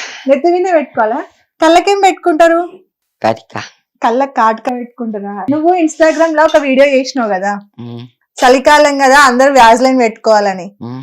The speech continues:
Speaker 1: నేను నీకు ఇప్పుడు లోషన్ ఇస్తా,
Speaker 2: ఉమ్.
Speaker 1: నువ్వు పెట్టుకోవాలి, సరేనా? చాలా?
Speaker 2: ఉమ్.
Speaker 1: ఆ, పెట్టుకో. ఇట్లా రాసుకో. సబ్బు ఎట్లా పెట్టుకుంటారు?
Speaker 2: సబ్బు ముఖంలోకి.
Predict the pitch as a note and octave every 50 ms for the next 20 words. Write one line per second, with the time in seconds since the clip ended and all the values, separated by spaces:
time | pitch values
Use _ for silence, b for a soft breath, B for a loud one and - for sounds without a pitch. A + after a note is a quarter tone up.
0 | C3 - A#3+ B3+ C4 B3 B3+ C#4 C4+ C4+ C4+ D4 E4 F4 E4+ D4 C4 B3+ B3+ D#4+
1 | D4 C#4 C4 B3+ C4 - - G#3+ A#3+ D#4+ A#4+ - - _ - A#3 A#3 B3+ B3 B3+
2 | A#3+ A3 - - - B3+ A#3+ G#3 G3 G3 - G3+ G#3 G3+ G3 G3+ A3+ D4+ - -
3 | A#3+ A#3 A#3 C#4 F4 - - _ _ _ _ - - - G3 F#3+ F#2 _ _ -
4 | A3+ G3+ G3+ A3 G#3+ G#3+ _ - - - _ _ _ _ _ _ _ - _ _
5 | _ _ _ _ _ _ - - B3+ D#4 C#4+ C4 B3+ B3+ B3 - - _ - _
6 | _ _ _ _ _ - - B3+ B3 C4 F4 D#4+ F4 E4+ F4 D#4+ - - - F4
7 | E4+ F4+ F4+ F#4+ G4 _ _ _ _ _ _ _ _ _ A#2+ - - E3 C3+ C3+
8 | C#3 C#3+ D3+ D#3+ D3+ D3 C#3+ - C#3 C3 C#3+ C#3 C#3+ C#3+ D3 D3